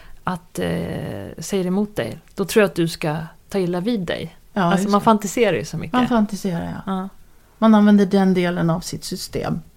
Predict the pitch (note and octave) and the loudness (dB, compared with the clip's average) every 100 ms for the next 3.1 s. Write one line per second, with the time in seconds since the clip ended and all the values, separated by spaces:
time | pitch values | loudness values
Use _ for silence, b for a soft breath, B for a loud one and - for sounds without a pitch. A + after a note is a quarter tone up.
0 | - G3+ F#3 F3 F3+ - _ A3+ A3 G#3+ | -12 -10 -8 -10 -14 -20 _ -4 0 0
1 | E3+ E3+ D#3 - E3+ - - - F3+ - | 0 -2 -8 -6 -4 -4 -4 -6 -8 -14
2 | - b b b b b - G#3+ - G3 | -20 b b b b b -10 -6 -6 -6
3 | F#3 | -8